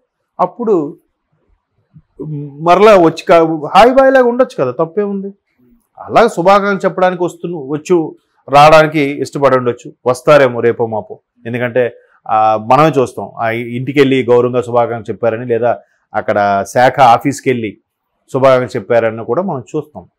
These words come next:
అంతేగాని దీన్ని మనం, ఆ, అసభ్యంగా, ఆ, వేరేలాగా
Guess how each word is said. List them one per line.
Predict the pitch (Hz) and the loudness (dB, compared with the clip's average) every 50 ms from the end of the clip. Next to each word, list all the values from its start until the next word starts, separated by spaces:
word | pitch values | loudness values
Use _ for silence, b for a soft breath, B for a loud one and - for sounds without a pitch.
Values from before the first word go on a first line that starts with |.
| _ _ _ _ 120 | _ _ _ _ -14
అంతేగాని | 90 110 120 135 151 165 170 | -8 -6 -2 -2 -2 -2 -2
దీన్ని | 151 135 143 147 156 156 156 156 | -2 -2 -2 -2 -2 -4 -4 -6
మనం, | 151 147 143 139 139 135 135 131 127 117 - _ _ _ _ _ _ _ - 92 | -4 -4 -4 -4 -4 -6 -8 -10 -12 -14 -16 _ _ _ _ _ _ _ -14 -12
ఆ, | 110 117 117 117 117 117 113 110 101 - _ _ - 120 | -10 -8 -8 -8 -6 -6 -6 -8 -8 -10 _ _ -12 -10
అసభ్యంగా, | 120 - 170 151 135 165 165 160 147 147 147 147 127 90 - - _ _ _ _ _ - 107 | -4 -4 -2 0 2 2 2 2 2 0 0 0 -2 -6 -10 -16 _ _ _ _ _ -14 -10
ఆ, | 120 | -10
వేరేలాగా | 113 113 127 143 147 156 156 147 139 135 127 131 127 131 - | -4 0 2 4 6 6 6 6 6 4 4 2 -2 -4 -6